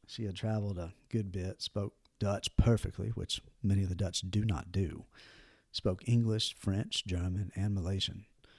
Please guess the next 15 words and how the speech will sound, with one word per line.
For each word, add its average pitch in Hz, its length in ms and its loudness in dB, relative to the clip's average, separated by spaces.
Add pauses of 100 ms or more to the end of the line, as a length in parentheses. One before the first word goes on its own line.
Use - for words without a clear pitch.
(1000)
She 135 80 -6
was 110 120 -2
a 92 60 -2
very 104 420 0
steady 90 520 0
person - 440 2 (520)
and 92 200 -8 (280)
<laughs> - 160 6 (440)
hated 117 480 6 (640)
the 101 100 2
Germans 101 520 4
with 92 140 -2
a 80 40 -2
fiery 78 580 -2
anger. - 400 -14